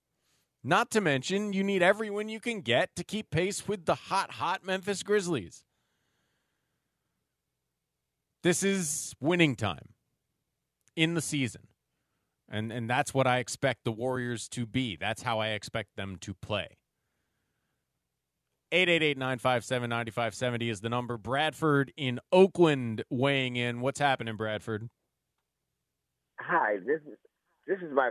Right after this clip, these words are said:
Speaker 2: first time calling in, okay? Um, my problem is that
Speaker 1: Hooray.
Speaker 2: they keep saying, uh, yeah, <laughs> they keep saying that, uh, Curry is maybe not be the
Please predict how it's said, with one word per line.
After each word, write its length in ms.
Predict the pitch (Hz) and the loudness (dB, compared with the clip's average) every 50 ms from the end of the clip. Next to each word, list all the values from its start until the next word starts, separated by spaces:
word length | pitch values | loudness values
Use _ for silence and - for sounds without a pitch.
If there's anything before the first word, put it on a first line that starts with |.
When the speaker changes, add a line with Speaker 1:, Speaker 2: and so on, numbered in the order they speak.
| - - | -2 -2
Speaker 2:
first 240 | 147 143 131 - - | -2 -2 -2 -2 -2
time 260 | - 147 135 127 117 - - | -2 -2 0 -2 -4 -6 -4
calling 320 | 135 123 117 117 117 117 | -4 -2 -2 -2 -2 -4
in, 240 | 117 117 117 120 117 - - | -2 -2 -2 -4 -4 -4 -6
okay? 540 | 117 - - 151 139 139 139 143 156 151 139 _ _ _ _ _ _ _ _ _ - | -6 -4 -2 -2 0 0 2 0 -2 -4 -6 _ _ _ _ _ _ _ _ _ -6
Um, 360 | 113 113 110 107 104 101 101 - | -6 -4 -4 -4 -4 -6 -8 -8
my 200 | 95 110 123 120 117 - | -4 0 0 0 0 -2
problem 440 | - 202 208 220 220 202 170 151 143 | -2 -2 0 0 0 -2 -4 -4 -2
is 240 | 143 143 139 131 123 - | -2 -2 -2 -2 -4 -2
that 320 | 131 123 117 113 113 101 - _ _ _ _ _ _ _ _ _ - | -2 0 0 0 -2 -4 -6 _ _ _ _ _ _ _ _ _ 0
Speaker 1:
Hooray. 500 | 147 165 196 226 233 226 196 139 98 76 | 4 6 8 8 8 8 8 6 4 0
Speaker 2:
they 60 | - | -6
keep 80 | - - - | -8 -4 0
saying, 260 | 196 147 139 123 101 - - | 0 0 0 -2 -8 -6 -4
uh, 260 | 107 110 110 104 101 101 95 _ _ _ _ _ _ _ _ _ _ _ _ - 107 139 143 | -2 0 2 2 2 0 -2 _ _ _ _ _ _ _ _ _ _ _ _ -20 -10 -2 2
yeah, 260 | 175 175 143 110 - - - - - - | 2 2 4 2 0 -2 -6 -14 -14 -10
<laughs> 280 | - - - - - | -6 -6 -6 -4 0
they 100 | 151 165 | -2 -2
keep 220 | - - 175 165 143 - | 0 0 -2 -2 -2 -2
saying 280 | 170 160 151 143 127 | 0 0 0 0 0
that, 220 | 135 135 127 120 113 - - 95 | 0 0 0 0 -4 -4 -6 -6
uh, 260 | 110 107 107 95 95 - _ _ _ _ _ _ _ - | -4 -2 -2 -4 -6 -8 _ _ _ _ _ _ _ -4
Curry 360 | - 190 175 165 160 156 147 135 | 0 0 2 2 0 -2 -4 -6
is 160 | 127 120 117 - _ _ - | -6 -8 -8 -12 _ _ -12
maybe 500 | 127 131 139 139 143 139 131 135 131 127 | -6 -4 -2 0 0 -2 -2 -6 -10 -4
not 260 | 127 135 131 127 - | -2 -2 -2 -2 -4
be 220 | 135 139 135 135 | -8 -10 -8 -4
the 240 | 117 123 110 101 92 | -2 0 0 -2 -2